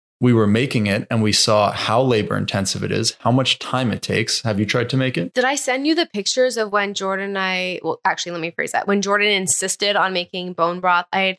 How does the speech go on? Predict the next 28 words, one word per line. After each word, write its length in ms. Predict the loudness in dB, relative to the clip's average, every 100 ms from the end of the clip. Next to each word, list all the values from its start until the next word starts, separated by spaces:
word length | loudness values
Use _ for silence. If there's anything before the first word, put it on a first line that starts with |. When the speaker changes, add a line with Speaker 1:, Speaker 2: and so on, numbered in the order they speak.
| _
Speaker 2:
think 320 | -4 -4 -8 _ _ _ _ _
I'd 180 | -2 0
either 220 | 0 0
just 300 | 0 -2 0
given 280 | -2 -2 0
birth 260 | 0 0
or 80 | 0
I 80 | 0
was 160 | -2 -4
very 280 | -4 -4 -4
pregnant. 520 | -6 -6 -6 -6 -8 _ _ _ _
And 540 | -2 0 0 -2 -4 -8 -4
we 100 | -4
had 200 | 0 0
all 80 | 2
the, 200 | 0 -2
no, 120 | 2 2
it 40 |
was 120 | 2
after 240 | 0 -2 -2
Thanksgiving 640 | -2 -2 0 0 0 0
of 120 | 0
last 280 | 0 0 -2
year. 120 | -2
So 120 | -2
I 20 | -4
was 100 | -4
pregnant. 360 | -4 -2 -6